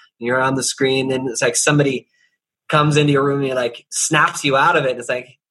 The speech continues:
"Hey, baby, how you doing?" Like, "Whoa, oh, wow, I wasn't even here." Like, where was I, right? So that's, I'm gonna start there. If you're looking at something from that disconnected place where you're out of your body and you're just looking at it with your mind, the more you look at it,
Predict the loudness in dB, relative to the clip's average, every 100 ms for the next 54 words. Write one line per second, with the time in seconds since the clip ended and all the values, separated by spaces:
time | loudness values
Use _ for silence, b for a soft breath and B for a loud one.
0 | _ _ _ -2 0 2 0 0 0 -2
1 | -2 -2 -2 -2 -2 0 2 0 -4 -10
2 | -6 -2 0 0 0 -4 -4 -6 -6 -6
3 | 0 0 0 -4 -12 _ -16 -4 0 2
4 | 2 0 -2 -4 -4 -4 -4 -4 -4 -2
5 | -4 B B B B _ -2 0 0 -8
6 | -14 -20 _ -6 -2 -2 0 2 2 2
7 | 0 0 -8 -12 -4 -2 -2 0 -2 -2
8 | -2 -2 -2 -4 -4 -6 -4 -6 -2 -2
9 | -4 -10 -20 -6 -4 -2 -2 0 0 0
10 | -6 -2 0 0 -2 -2 -2 -4 -2 0
11 | 0 0 0 0 -2 -2 -4 -6 -8 -8
12 | -8 -6 -6 -2 -2 -2 -4 -10 -8 -8
13 | -8 -6 -4 -2 -2 0 -2 0 -2 -2